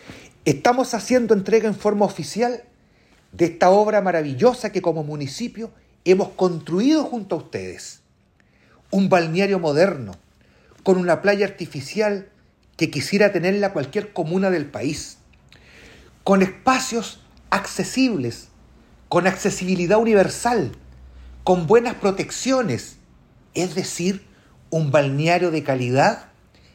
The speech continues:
que lo colocamos a disposición de todos los vecinos del sector Pastahue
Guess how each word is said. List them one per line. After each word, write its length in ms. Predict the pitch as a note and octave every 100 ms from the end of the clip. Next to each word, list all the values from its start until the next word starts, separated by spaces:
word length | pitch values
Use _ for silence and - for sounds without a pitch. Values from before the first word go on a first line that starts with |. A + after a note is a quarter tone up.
| _ -
que 140 | C#3
lo 180 | C3+ A#2
colocamos 600 | C3+ B2+ B2+ D3 D#3+ -
a 60 | C#3
disposición 720 | B2+ - B2 A#2 - C#3+ C#3
de 100 | C3
todos 280 | B2 B2 B2+
los 140 | A#2+
vecinos 540 | G#2 G2+ B2 B2 A#2 - _ _ _ _
del 160 | G2 G2
sector 400 | A2 - A#2 F#2+
Pastahue 600 | - - G2 F#2 A2+